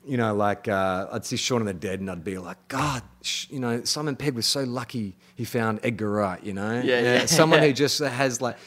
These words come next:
Speaker 1: can visually, you know, take his ideas and, and create this thing." And then I just happened to be married to my Edgar Wright because, you
Speaker 2: Yeah.
Speaker 1: know, Gemma is an amazing, um, director and, and, you know, her,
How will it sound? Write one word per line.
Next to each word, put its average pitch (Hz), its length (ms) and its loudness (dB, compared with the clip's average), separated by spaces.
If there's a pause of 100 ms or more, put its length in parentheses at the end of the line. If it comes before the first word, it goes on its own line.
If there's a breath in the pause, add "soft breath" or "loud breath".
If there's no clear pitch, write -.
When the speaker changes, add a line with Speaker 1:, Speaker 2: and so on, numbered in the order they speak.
(160 loud breath)
Speaker 1:
can 131 180 0
visually, 143 600 0 (240 loud breath)
you 135 60 -10
know, 127 200 0
take 139 260 -6
his 139 120 -6
ideas 120 380 -2
and, 113 100 -6
and 113 100 -8
create 113 200 -10
this 104 120 -14
thing." 113 300 -6 (500 loud breath)
And 127 160 2
then 139 240 4
I 143 160 2
just 127 360 -6
happened 117 260 -2
to 110 60 -2
be 110 100 0
married 131 420 -2
to 107 80 -8
my 101 340 -4 (100)
Edgar 117 320 2
Wright 95 360 -2
because, 123 300 -2
you - 80 -2
Speaker 2:
Yeah. 107 100 -2
Speaker 1:
know, 113 60 -4
Gemma 135 340 2
is 123 180 0
an 113 60 2
amazing, 107 1080 2
um, 92 280 -6
director 101 500 -2
and, 92 140 -6
and, 92 240 -6
you 104 60 -6
know, 98 100 -4
her, 90 460 -6